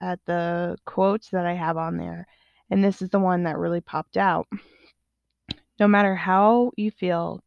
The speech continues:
get up, get dressed, show up, and never give up." And the reason why I really appreciate this one in particular is, regardless of where I'm at today or where you're at today,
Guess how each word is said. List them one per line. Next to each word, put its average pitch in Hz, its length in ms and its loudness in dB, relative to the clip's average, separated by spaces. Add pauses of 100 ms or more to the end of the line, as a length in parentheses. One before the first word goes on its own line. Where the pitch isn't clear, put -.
get 175 200 -2
up, 233 200 2 (500)
get 170 180 -6
dressed, 190 560 -2 (440)
show 185 300 2
up, 180 340 4
and 180 220 0
never 170 340 -2
give 185 200 -8
up." - 340 -10 (500)
And 202 120 4
the 196 60 4
reason 214 300 4
why 190 260 4
I 185 40 0
really 185 540 -2
appreciate 185 680 -6
this - 220 -4
one 175 140 -2
in 170 80 -4
particular 175 640 0
is, 180 480 0 (400)
regardless 202 640 4
of 190 80 0
where 185 260 4
I'm 175 160 0
at - 240 -6
today 220 380 4
or 185 100 4
where 180 160 2
you're 175 400 0
at 208 240 0
today, 247 560 4